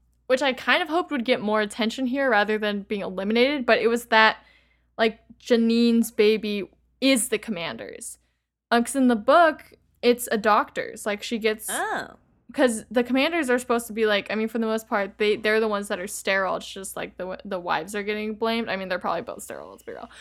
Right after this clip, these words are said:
Speaker 1: But,
Speaker 2: Eh.
Speaker 1: like, the doctors will be like, "Hey, like, I can totally knock you up, and I know that'll be good for you." And so, like, Janine, like, slept with the doctor, and so it, like, wasn't even the commander's kid.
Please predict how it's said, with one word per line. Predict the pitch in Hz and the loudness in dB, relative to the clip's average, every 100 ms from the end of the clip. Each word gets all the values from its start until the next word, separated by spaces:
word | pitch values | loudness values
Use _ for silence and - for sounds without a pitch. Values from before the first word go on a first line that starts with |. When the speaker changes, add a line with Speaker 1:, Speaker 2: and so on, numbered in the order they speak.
| - - | -6 6
Speaker 1:
But, | 247 226 320 | 6 6 2
Speaker 2:
Eh. | 359 - _ _ | -2 -4 _ _
Speaker 1:
like, | 254 247 240 - - | 4 4 4 -6 0
the | 240 | 2
doctors | 233 214 226 - 208 208 | 4 4 4 0 -4 -4
will | 214 | -6
be | 202 208 | -2 -2
like, | 175 - | -2 -4
"Hey, | - 208 208 | -4 0 2
like, | 185 170 | 2 0
I | 196 | -2
can | 208 | -4
totally | 208 233 233 | -2 0 2
knock | 226 233 240 | 2 2 0
you | 247 | 0
up, | 277 294 254 | 2 2 2
and | 247 | 0
I | |
know | 247 262 | 0 0
that'll | 269 277 | 0 0
be | 269 | -2
good | 240 - 311 339 | -2 0 0 -2
for | 311 320 | -4 -4
you." | 320 330 320 | -4 -4 -2
And | 247 | -2
so, | 247 | 0
like, | 233 226 | 0 0
Janine, | 226 233 240 247 226 | 0 0 2 2 0
like, | 202 208 | -4 -4
slept | 214 196 | -6 -6
with | 196 | -8
the | 202 | -4
doctor, | 202 196 202 - 170 | 2 4 2 -4 -6
and | 147 208 | -6 -6
so | 202 | -6
it, | 175 | -4
like, | 180 185 | -6 -8
wasn't | 185 185 180 190 | -6 -4 -6 -10
even | 185 - | -12 -10
the | - | -12
commander's | - 196 - 202 - | -12 -12 -12 -14 -10
kid. | - 220 196 | -6 -6 -6